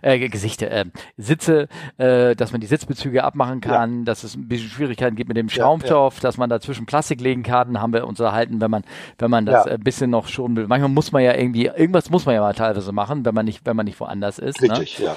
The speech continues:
Speaker 1: Zumindest
Speaker 2: Ja.
Speaker 1: so zu machen, dass
Speaker 2: Ja.
Speaker 1: dieser Sitz, äh, meinetwegen, der wird meinetwegen auch geblockt dann, das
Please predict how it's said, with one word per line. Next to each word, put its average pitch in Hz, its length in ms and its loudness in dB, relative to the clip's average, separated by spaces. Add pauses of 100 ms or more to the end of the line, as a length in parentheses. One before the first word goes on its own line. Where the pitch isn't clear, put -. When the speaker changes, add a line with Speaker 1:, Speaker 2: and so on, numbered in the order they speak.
Speaker 1:
Zumindest 139 320 0
Speaker 2:
Ja. 135 60 -2
Speaker 1:
so 143 280 0
zu 143 160 -4
machen, 139 240 2
dass 117 140 -2
Speaker 2:
Ja. - 40 -14
Speaker 1:
dieser 117 240 2
Sitz, 127 360 -2
äh, 117 160 -4
meinetwegen, 113 460 0 (280)
der 104 100 -6
wird 117 120 -2
meinetwegen 110 320 0
auch - 120 -8
geblockt 120 460 -2
dann, 170 240 0
das 123 220 -2